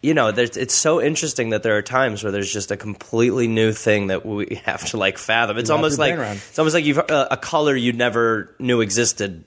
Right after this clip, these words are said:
Speaker 2: Yeah.
Speaker 1: And you're just all of a sudden like, "Oh shit, it's everywhere."
Speaker 2: Yeah.
Speaker 1: You know, and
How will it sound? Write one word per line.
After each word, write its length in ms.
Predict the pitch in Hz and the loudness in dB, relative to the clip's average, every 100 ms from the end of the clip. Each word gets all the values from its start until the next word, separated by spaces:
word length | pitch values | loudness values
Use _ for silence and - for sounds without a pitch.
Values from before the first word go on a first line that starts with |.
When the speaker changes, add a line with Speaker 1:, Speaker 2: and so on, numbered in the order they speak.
| - | 0
Speaker 2:
Yeah. 300 | 131 147 110 - | 2 2 -2 -4
Speaker 1:
And 260 | 117 110 | -2 2
you're 100 | 110 | 0
just 260 | 98 110 - | 0 -2 2
all 100 | 113 | 2
of 60 | 107 | 2
a 40 | |
sudden 180 | 101 107 | -2 -4
like, 100 | 95 | -2
"Oh 140 | 117 | -4
shit, 500 | 98 - 139 123 - - | -2 -2 0 0 -2 -12
it's 240 | 104 - | -8 -2
everywhere." 440 | 123 147 - - - _ - 113 | -2 -2 -6 -16 -20 _ -10 0
Speaker 2:
Yeah. 220 | 147 117 | 0 2
Speaker 1:
You 100 | 110 | 2
know, 300 | 104 98 104 | 4 4 2
and 580 | 85 107 104 98 98 92 | 2 2 0 -2 -6 -8